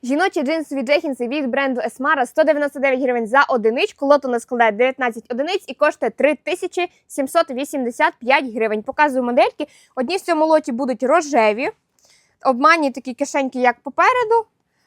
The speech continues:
позаду дві справжні кишені. Ось такі.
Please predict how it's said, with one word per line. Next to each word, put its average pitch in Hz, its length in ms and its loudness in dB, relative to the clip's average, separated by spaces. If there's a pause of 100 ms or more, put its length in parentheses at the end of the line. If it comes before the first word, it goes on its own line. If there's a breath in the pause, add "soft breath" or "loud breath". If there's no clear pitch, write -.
(240)
позаду 330 420 4
дві 254 240 -4
справжні 214 520 0
кишені. 320 480 -4 (360)
Ось - 80 -20
такі. 330 340 -8